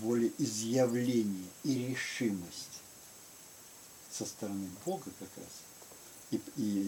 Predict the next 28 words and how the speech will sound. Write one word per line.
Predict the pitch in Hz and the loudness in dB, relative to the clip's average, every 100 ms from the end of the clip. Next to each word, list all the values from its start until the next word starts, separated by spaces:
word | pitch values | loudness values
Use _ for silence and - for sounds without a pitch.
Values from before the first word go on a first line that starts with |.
| 104 | 2
является | 101 107 127 127 - - | 0 -2 0 -2 -2 -4
проявлением | 107 101 95 98 101 101 98 | -2 0 -2 0 0 0 -2
этой | - 98 | -6 -10
самой | 95 92 92 | -10 -8 -8
любви. | 92 85 - 85 - - - - - - - - - | -8 -10 -12 -14 -14 -16 -16 -18 -14 -12 -12 -12 4
Из | 143 131 | 6 12
этого | 165 151 147 | 10 12 8
же | 139 | 10
отрывка, | 131 147 165 165 - 101 - - - - - - - - - - - - - - | 8 8 6 4 -2 -4 -2 -6 -6 -10 -8 -8 -8 -14 -16 -12 -10 -10 -12 -6
первое | 123 107 98 | 0 0 2
послание | 104 - 101 95 | 2 2 0 2
к | |
Коринфянам, | 104 98 90 92 | 2 2 -2 -6
тринадцатая | 95 104 98 90 - 95 - - | -2 0 0 -2 -6 -8 -10 -6
глава, | 107 104 92 87 | -2 0 0 -2
четвертый | - 110 98 - 95 | -2 0 -2 -4 -6
и | - | -4
седьмой | 101 101 98 | 0 2 2
стих, | - 165 156 | 2 0 2
который | 143 135 135 | 0 0 0
мы | 127 | 0
прочитали | 123 120 - 123 117 | -2 -6 -6 -4 -2
уже, | 113 104 107 - - - - - 135 | -2 -4 -10 -12 -16 -16 -16 -2 8
мы | 156 160 | 12 12
узнаем, | 147 143 123 104 98 95 - - - - - | 12 10 12 8 6 2 -4 -14 -16 -12 6
как | 160 165 | 6 6
будем | 127 127 113 104 98 | 2 2 4 4 8
действовать, | 127 175 - 104 92 87 | 8 8 6 -2 -2 -2